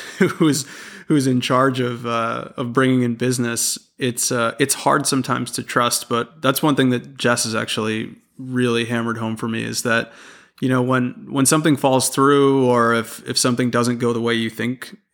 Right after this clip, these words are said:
uh, it's really just opening you up for something else that's gonna come. And every single time, you know, <laughs> every month, it, uh, it always works out. You know, something, something comes through, and,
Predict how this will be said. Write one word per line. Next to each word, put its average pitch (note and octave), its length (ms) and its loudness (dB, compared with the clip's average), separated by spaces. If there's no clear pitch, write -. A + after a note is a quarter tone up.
uh, A#2+ 460 -8
it's C3 220 -2
really C#3 260 4
just B2 160 0
opening A#2+ 300 0
you A2+ 140 0
up A2+ 140 -4
for A2 80 -4
something G#2 340 -4
else G2 280 -6
that's - 200 -10
gonna A2 160 -6
come. G#2+ 420 -6
And A#2 340 -2
every C#3 300 2
single C3 280 2
time, A2+ 500 -4
you B2 180 -4
know, A2+ 240 -4
<laughs> - 320 -6
every C#3 360 4
month, A2+ 340 0
it, A#2 300 -2
uh, A2+ 440 -4
it A#2 160 -4
always C3 260 4
works C#3+ 260 0
out. C3+ 260 0
You B2 160 -4
know, B2+ 260 -2
something, C3 600 0
something B2+ 300 -2
comes B2+ 280 -2
through, C3 440 -2
and, A#2 280 -4